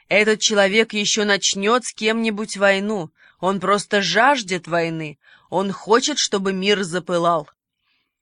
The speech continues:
«Если вы предполагаете, что он ни с того ни с сего затеет большую войну, то должен сказать, что едва ли разделяю это мнение», возразил мистер Мередит.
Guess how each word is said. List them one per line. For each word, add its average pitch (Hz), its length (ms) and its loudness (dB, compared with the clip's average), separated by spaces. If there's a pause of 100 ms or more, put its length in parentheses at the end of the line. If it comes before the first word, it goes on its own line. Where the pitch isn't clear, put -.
(240)
«Если 185 440 -2
вы 180 180 -2
предполагаете, 180 800 -2
что 185 240 -6
он 190 160 -4
ни 185 80 -6
с - 100 -10
того 185 300 -2
ни 185 120 -6
с - 100 -4
сего 190 340 -4
затеет 180 480 -2
большую 175 500 -2
войну, 170 480 -2 (1120)
то 196 140 -2
должен 190 360 -2
сказать, 190 460 0
что - 180 -4
едва 185 260 2
ли 220 120 0
разделяю 214 480 -4
это 240 160 -6
мнение», 220 520 -8 (440)
возразил 180 500 0
мистер 175 380 -6
Мередит. 160 600 -6